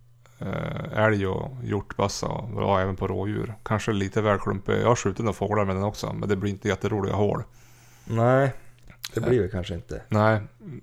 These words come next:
Speaker 1: Och så sen är ju kulbanan inte perfekt för långa skott heller. Och så skulle man, och så vill man ha hagelbössa. Det måste man ju ha.
Speaker 2: Mm.
Speaker 1: Men, men jag skulle också vilja ha... Jag skulle ju... Jag skulle tycka det kändes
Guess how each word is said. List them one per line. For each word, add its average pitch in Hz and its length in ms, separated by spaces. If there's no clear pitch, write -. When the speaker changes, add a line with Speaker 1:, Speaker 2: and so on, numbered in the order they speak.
Speaker 1:
Och 113 120
så 113 100
sen 101 160
är 95 60
ju 95 80
kulbanan 101 520
inte 104 220
perfekt - 400
för 98 60
långa 95 260
skott - 320
heller. 107 280
Och - 240
så 131 100
skulle 117 200
man, 98 200
och 117 100
så 127 80
vill 107 140
man 95 160
ha 95 60
hagelbössa. - 540
Det 113 120
måste 95 240
man - 80
ju 95 60
ha. - 80
Speaker 2:
Mm. - 160
Speaker 1:
Men, 123 280
men 123 480
jag 139 140
skulle - 160
också - 180
vilja 110 140
ha... 98 420
Jag 131 240
skulle 160 300
ju... 151 100
Jag 127 180
skulle - 180
tycka 147 180
det 131 60
kändes 127 600